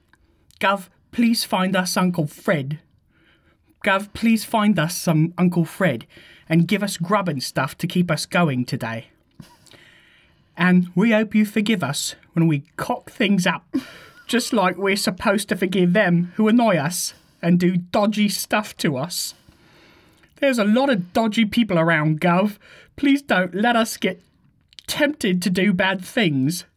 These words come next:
Help us away from all the nasty, evil stuff and keep that dodgy Satan away from us, cause you're much stronger than him. But you're the boss, God,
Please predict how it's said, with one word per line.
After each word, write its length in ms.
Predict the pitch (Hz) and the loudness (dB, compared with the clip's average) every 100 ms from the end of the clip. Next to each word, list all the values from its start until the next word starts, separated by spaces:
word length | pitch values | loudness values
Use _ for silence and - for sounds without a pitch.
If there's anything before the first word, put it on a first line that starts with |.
| _ _ _ _ _ _ | _ _ _ _ _ _
Help 260 | 208 247 254 | 0 0 0
us 220 | 269 - | -2 2
away 320 | 233 196 196 | 2 2 0
from 200 | 214 202 | 0 0
all 160 | 190 196 | 0 0
the 100 | 185 | 4
nasty, 680 | 180 185 208 208 - 214 202 | 4 4 0 -2 -2 -2 2
evil 360 | 208 180 135 143 | 0 2 0 -4
stuff 480 | - - 156 - - - - - | -6 -4 -6 -8 -20 -18 -18 -6
and 140 | 185 180 | -2 0
keep 240 | 269 262 | 0 0
that 260 | 208 156 - _ | -2 -4 -8 _
dodgy 400 | - 254 240 240 | -4 -2 0 0
Satan 540 | 233 - 240 185 208 190 | 0 -2 -2 -2 0 0
away 260 | 180 196 | 2 2
from 220 | 196 147 135 | 0 -2 -2
us, 340 | 156 - - _ | -4 -8 -12 _
cause 260 | - 233 202 | -4 -2 0
you're 220 | 226 254 | 2 4
much 280 | 240 254 - | 2 0 -6
stronger 440 | - - 269 220 | -8 -2 0 2
than 140 | 160 139 | 0 -2
him. 280 | 127 143 175 _ _ _ - _ - | -4 -4 -6 _ _ _ -20 _ -12
But 80 | 196 | 0
you're 180 | 277 285 | 2 2
the 80 | |
boss, 300 | 247 202 - | 2 0 -4
God, 320 | - - 180 | -4 0 0